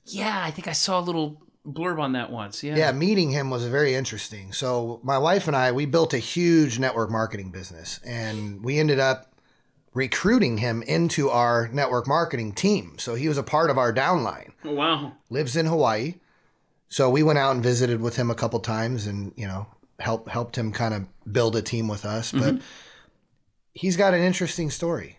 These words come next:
Speaker 2: You know, he, he wasn't good with money back then, and he made the wrong deals, and he lost his name.
Speaker 1: He lost his name, that's
Speaker 2: They
Speaker 1: right.
Speaker 2: took his name, they took his picture,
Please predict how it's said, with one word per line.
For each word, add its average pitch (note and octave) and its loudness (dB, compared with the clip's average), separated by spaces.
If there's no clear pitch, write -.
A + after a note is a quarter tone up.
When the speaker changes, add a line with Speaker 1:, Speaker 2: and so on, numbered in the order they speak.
Speaker 2:
You A#2 -10
know, A#2 -4
he, C3 -4
he C3 -4
wasn't B2+ 0
good C3+ 2
with B2+ -2
money C3 0
back D3 0
then, D#3 0
and A2+ -4
he A2+ -4
made A#2+ -4
the A#2 0
wrong B2 4
deals, C3+ 0
and A#2 -2
he C#3 -4
lost B2+ 2
his A2+ -2
name. A2+ -4
Speaker 1:
He B2 -6
lost A2+ -8
his C3+ -6
name, B2 -2
that's G#2+ -12
Speaker 2:
They D3 2
Speaker 1:
right. D3 -2
Speaker 2:
took F3+ 2
his A#2+ 2
name, F#3+ 4
they C3 2
took C#3 0
his A2 -2
picture, G#3 2